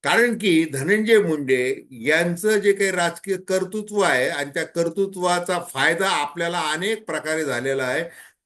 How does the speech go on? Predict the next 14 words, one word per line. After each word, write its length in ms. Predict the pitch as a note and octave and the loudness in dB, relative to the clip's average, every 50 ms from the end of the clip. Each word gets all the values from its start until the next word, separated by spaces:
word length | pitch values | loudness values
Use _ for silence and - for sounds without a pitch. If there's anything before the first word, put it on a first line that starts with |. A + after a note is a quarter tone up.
| _ - | _ -12
देवेंद्र 440 | G#2+ A2 B2 C#3+ C#3+ E3 E3 E3+ D#3+ - - - | -4 0 2 2 2 0 0 0 0 -2 -2 -6
फडणवीस 520 | A#2 B2 D3 E3+ F3 F#3+ G3 G3+ F#3+ G3 | -6 -2 0 0 0 0 0 0 0 0
यांना 280 | F#3 F3 E3+ E3+ F3 F3 | 0 0 0 -2 -2 -4
देखील 400 | F3 E3+ D#3+ D#3+ F3 E3+ E3+ - | -4 -4 -6 -6 -8 -8 -6 -6
तो 120 | E3+ D#3+ | -6 -6
माहिती 380 | D3+ D3+ D3 D3 C#3+ D3+ D#3+ E3 | -4 -2 -4 -4 -4 -4 -4 -4
आहे 100 | F3 F3+ | -4 -6
आणि 320 | - - B2 B2+ C3 C#3+ | -8 -8 -8 -6 -6 -4
अजित 300 | D3+ B2 A#2+ B2+ B2+ D3+ D#3 D3 - | -4 -4 -6 -4 -4 -6 -6 -4 -6
पवार 220 | B2+ A#2+ B2 B2+ | -4 -2 -2 -2
यांना 300 | B2 A2 G2 G2 A2 A2 | -2 -4 -6 -8 -8 -10
देखील 300 | G#2+ G2 G2 G2 B2+ C#3 | -10 -10 -12 -12 -14 -10
माहिती 420 | E3 F#3+ G3 E3 C#3 B2+ - - - | -2 2 2 4 4 2 -2 -8 -20
आहे. 80 | _ | _